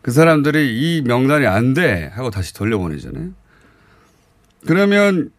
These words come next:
다시 그 공천을 관리하는 쪽으로 갑니다. 그, 거기서 또 똑같은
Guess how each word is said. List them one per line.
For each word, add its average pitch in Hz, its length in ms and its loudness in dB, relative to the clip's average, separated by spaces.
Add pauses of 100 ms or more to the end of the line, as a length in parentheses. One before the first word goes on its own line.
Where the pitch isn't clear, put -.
(1200)
다시 165 600 0 (220)
그 135 360 -2
공천을 165 520 0
관리하는 104 560 0
쪽으로 87 240 -8
갑니다. 82 540 -10 (1080)
그, 156 280 0
거기서 156 600 0 (160)
또 226 260 2
똑같은 208 840 0